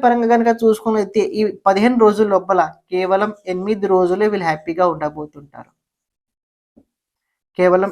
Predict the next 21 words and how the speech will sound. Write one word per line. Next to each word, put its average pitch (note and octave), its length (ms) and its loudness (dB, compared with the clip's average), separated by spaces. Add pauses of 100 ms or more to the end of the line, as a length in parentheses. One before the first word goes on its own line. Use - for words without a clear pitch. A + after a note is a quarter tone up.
(160)
ఎనిమిది F#3 320 -4
రోజులే F3 360 -2
వీళ్ళు F#3 180 -6
హ్యాపీగా D#3+ 440 -4 (340)
ఉంటారు. C#3+ 380 -6 (380)
ఇక E3 120 -2 (160)
అదృష్ట G3+ 300 -2 (100)
సహకారం G3+ 440 2
వీళ్ళకి G3+ 260 0
ఎంత E3+ 260 -10
సపోర్ట్ F3 360 -4
ఇవ్వబోతుంది? D#3 540 -2 (340)
అదృష్ట G#3+ 340 4 (100)
సహకారం G#3+ 420 0
కనుక G#3+ 160 -4 (120)
చూసుకున్నట్లయితే, G3 600 -4 (200)
లాస్ట్ A3+ 300 8 (280)
వన్ A#3 180 6 (180)
మంత్ G#3+ 360 -2 (100)
నుంచి G3+ 320 -6 (100)
కంపారిజన్ G3 560 0